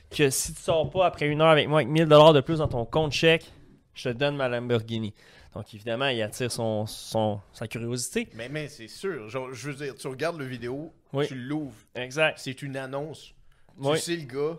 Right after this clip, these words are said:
Speaker 1: C'est ça.
Speaker 2: il y a une Lambo, et en
Speaker 1: Exact.
Speaker 2: plus de ça, il y a de l'argent pour payer la promotion.
Speaker 1: Non, c'est ça, exact. Parce
Speaker 2: Hein ?
Speaker 1: que c'est sponsorisé, là.
Speaker 2: Yeah.
Speaker 1: Euh, et puis, bon, ben là, moi, je me suis dit, au nom de la science, je me saute à l-, je saute à l'eau, je le fais pour vous.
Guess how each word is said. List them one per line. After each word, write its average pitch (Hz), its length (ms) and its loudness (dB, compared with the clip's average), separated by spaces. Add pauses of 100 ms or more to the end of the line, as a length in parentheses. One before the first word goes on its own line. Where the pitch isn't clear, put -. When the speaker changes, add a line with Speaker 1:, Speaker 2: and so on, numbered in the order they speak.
Speaker 1:
C'est 147 140 -10
ça. 165 160 -4
Speaker 2:
il 151 60 -2
y - 20 -2
a 139 40 0
une 139 140 -6
Lambo, 135 540 -6 (200)
et - 40 -8
en - 20 -6
Speaker 1:
Exact. 123 280 -4
Speaker 2:
plus 185 120 -10
de 147 100 -10
ça, - 180 -14 (440)
il 101 60 -14
y 104 40 -10
a 104 40 -10
de 98 80 -18
l'argent 98 280 -12
pour 117 160 -16
payer 110 180 -12
la 110 100 -12
promotion. 113 560 -14
Speaker 1:
Non, 185 300 8
c'est 117 120 -8
ça, 170 320 4
exact. 147 480 4
Parce 110 180 -6
Speaker 2:
Hein ? - 40 -16
Speaker 1:
que 131 100 -6
c'est 127 200 -10
sponsorisé, 139 720 -10
là. 165 120 -4 (160)
Speaker 2:
Yeah. 143 120 -8 (380)
Speaker 1:
Euh, 120 360 0
et 143 100 -8
puis, 208 260 -6
bon, 165 340 4 (320)
ben 131 120 -2
là, 190 100 2
moi, 214 160 -2
je 156 60 -6
me 151 100 -4
suis 139 220 -10
dit, 160 380 -8
au 139 120 -2
nom 170 160 0
de 165 100 -6
la 127 120 2
science, 156 680 0 (340)
je 127 160 -4
me 139 180 -2
saute 156 360 -4
à 127 100 0
l-, 117 140 -4
je 127 120 0
saute 165 240 4
à 147 100 10
l'eau, 143 240 4
je 135 80 -4
le 113 60 -4
fais 139 140 -8
pour 131 180 -10
vous. 131 280 -8